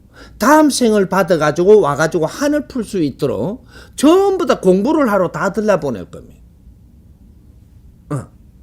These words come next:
그러니까 영혼들이 왜 이 지상에서 전부 다 활동을 하고 있느냐? 어, 이, 그, 저, 그, 뭐라 그러나? 이 집착.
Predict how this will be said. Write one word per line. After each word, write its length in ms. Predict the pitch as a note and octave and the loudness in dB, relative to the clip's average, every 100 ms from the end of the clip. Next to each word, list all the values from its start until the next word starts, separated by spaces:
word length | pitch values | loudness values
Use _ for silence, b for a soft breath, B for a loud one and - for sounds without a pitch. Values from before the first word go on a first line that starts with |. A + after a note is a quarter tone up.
| b b b b - | b b b b -4
그러니까 320 | B3+ A3 E3+ | 2 2 6
영혼들이 880 | G3 A3 D4 E4 B3 A3+ B3+ D#4+ - | 6 8 4 2 0 2 0 -2 -12
왜 580 | A#2+ C#3+ F#3+ C#4 C#4+ - | -2 4 6 6 4 -2
이 380 | G3+ A3+ A#3 - _ - | -2 -2 -2 -6 _ -16
지상에서 880 | - G#3+ F#3+ G#3 F#3 D#3+ - A3+ A#3+ b b b - | -8 -6 -4 -4 -2 -2 0 -2 -2 b b b -12
전부 420 | - - - C4 | -8 -6 -2 0
다 80 | A3 | 0
활동을 500 | - C4+ C#4 C4+ G#3 | -2 -4 -2 0 0
하고 220 | F3 C#3 | 0 -2
있느냐? 640 | B2+ A#2 B2 D#3+ G#2 D2 - - - - - - - - - - - - - - - - - | -2 0 2 2 0 -6 -20 -20 -20 -20 -20 -20 -20 -20 -20 -20 -20 -20 -20 -20 -20 -20 -4
어, 280 | D3 D3+ C#3+ - - - | 0 0 -2 -8 -20 -4
이, 360 | A#3 A#3+ A3 - | 0 0 -2 -2
그, 180 | G#3 F#3+ | 0 4
저, 380 | G#3 F#3+ F3+ - | 4 4 0 0
그, 280 | G#3 G3 E3+ | 2 2 2
뭐라 320 | F3+ A3 G#3+ | 2 4 4
그러나? 380 | F#3+ E3+ F#3+ C4+ G#3+ | 2 0 -2 -6 -8
이 140 | D#3+ | -4
집착. 580 | - A#3+ - D#3+ - | -4 -2 -2 -4 -8